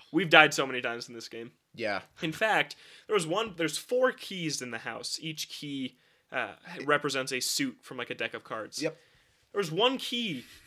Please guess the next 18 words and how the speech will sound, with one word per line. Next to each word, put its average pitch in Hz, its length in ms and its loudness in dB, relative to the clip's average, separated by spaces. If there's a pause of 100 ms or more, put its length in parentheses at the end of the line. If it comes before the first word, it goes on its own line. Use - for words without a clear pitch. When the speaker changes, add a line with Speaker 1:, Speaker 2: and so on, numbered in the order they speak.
(140)
Speaker 1:
that 175 160 0
Zach 220 440 0 (220)
and 202 120 2
I 202 100 2
knew 226 280 2
we 208 200 0
grabbed. 156 680 0
I 165 40 -18
think 170 140 -4
it 175 60 -6
was 139 120 -6
the, 127 120 -10 (100)
the 123 240 0
Speaker 2:
The 151 80 0
diamond. 139 260 2
Speaker 1:
diamond 175 360 4
Speaker 2:
Yep. 110 140 0
Speaker 1:
key. 117 180 -4